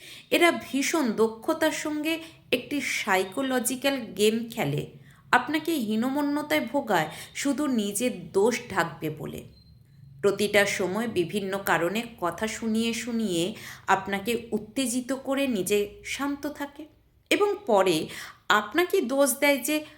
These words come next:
আপনি চিৎকার করেন বা আপনি সিন ক্রিয়েট করেন,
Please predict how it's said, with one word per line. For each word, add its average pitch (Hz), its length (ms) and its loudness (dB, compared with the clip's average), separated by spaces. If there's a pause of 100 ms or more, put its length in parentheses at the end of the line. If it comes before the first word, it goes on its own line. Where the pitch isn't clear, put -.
(220)
আপনি 311 320 0
চিৎকার 294 500 -2
করেন 156 360 -2 (320)
বা 226 180 4
আপনি 254 500 0
সিন 214 260 0
ক্রিয়েট 302 400 -2
করেন, 190 360 2